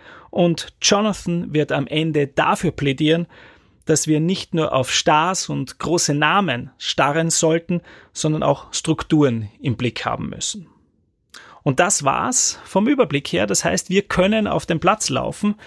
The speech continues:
und ein bisschen aufwärmen. Leichtes Anschwitzen ist angesagt und das macht man am besten mit ein wenig Rekapitulation und Erinnerung an die letzte Folge.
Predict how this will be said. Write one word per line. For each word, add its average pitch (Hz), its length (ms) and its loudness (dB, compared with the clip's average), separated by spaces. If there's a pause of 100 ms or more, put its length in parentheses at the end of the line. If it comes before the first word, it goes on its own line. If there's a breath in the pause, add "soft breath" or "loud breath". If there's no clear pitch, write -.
(420 loud breath)
und - 600 -4
ein 156 160 0
bisschen 175 240 2
aufwärmen. 180 680 2
Leichtes 170 400 0
Anschwitzen 170 480 -2
ist 160 100 -2
angesagt 185 540 0
und 147 120 2
das 170 220 2
macht 156 320 0
man 147 120 0
am 139 120 -2
besten 151 540 -2
mit 147 200 -2
ein 135 280 0
wenig 180 400 2 (120)
Rekapitulation 175 1300 0
und 156 140 -4
Erinnerung 143 440 0
an 139 100 0
die 135 80 2
letzte 127 340 2
Folge. 135 360 0